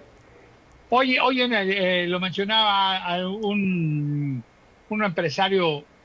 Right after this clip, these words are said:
de, de la aviación civil comercial, lo, no recuerdo el nombre, pero comentaba eso, que con el tiempo va a ser un hub internacional. Bueno, pues no sabemos si en diez o quince, veinte años, ya ves que Andrés Manuel o se va a los cinco años, o se va al tiempo,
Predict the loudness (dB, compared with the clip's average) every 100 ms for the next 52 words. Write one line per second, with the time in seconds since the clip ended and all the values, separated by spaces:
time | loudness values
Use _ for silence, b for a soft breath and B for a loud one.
0 | -16 -6 -4 -4 -4 -2 0 0 -2 -2
1 | -2 -2 -2 -2 0 0 -4 -12 _ -6
2 | -4 -4 -2 0 0 -4 -18 -20 _ -20
3 | _ -2 0 0 0 0 0 0 0 -2
4 | -2 -4 -4 -4 -2 0 0 0 -2 -6
5 | -4 -4 -2 -2 0 0 0 0 0 0
6 | -2 -2 -2 -2 -4 -4 -4 -4 -2 -2
7 | -4 -14 -20 _ -2 -2 -4 _ _ _
8 | -2 0 0 0 0 0 -2 0 2 0
9 | -2 -4 -4 0 0 0 0 0 0 -2
10 | -2 -2 0 -2 -2 0 0 -2 -6 -18
11 | -20 -20 -20 -20 -20 -20 -2 0 4 6
12 | 6 4 2 0 0 2 2 0 -2 -2
13 | 0 2 2 2 0 0 -2 -2